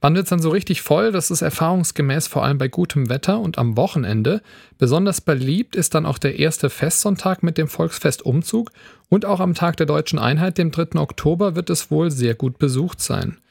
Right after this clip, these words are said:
Besonders attraktiv sind auch die Familientage diesen Mittwochs in diesem Jahr am dreißigsten September und der siebte Oktober. Die ziehen dann besonders viele Menschen an, denn da gibt es spezielle Angebote und reduzierte Preise für Familien.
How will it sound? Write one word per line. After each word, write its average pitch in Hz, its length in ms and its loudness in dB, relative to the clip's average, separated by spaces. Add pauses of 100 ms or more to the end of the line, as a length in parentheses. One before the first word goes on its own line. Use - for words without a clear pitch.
(520)
Besonders 165 380 2
attraktiv 185 460 0
sind 196 100 0
auch 165 120 0
die - 100 -8
Familientage 165 760 2
diesen 143 260 0
Mittwochs 180 440 0
in 147 100 2
diesem 143 240 0
Jahr 135 160 2
am 127 140 0
dreißigsten 139 560 0
September 160 500 0
und 185 160 0
der 135 140 2
siebte 139 280 -2
Oktober. 131 600 0 (220)
Die 165 160 0
ziehen 180 200 0
dann 170 160 0
besonders 175 380 0
viele 120 180 -2
Menschen 113 320 0
an, 123 220 2
denn 147 160 0
da 135 100 2
gibt 143 200 -2
es 143 100 0
spezielle 135 480 0
Angebote 175 580 0
und 156 160 0
reduzierte 151 460 0
Preise 120 440 2
für 131 200 -2
Familien. 143 480 -2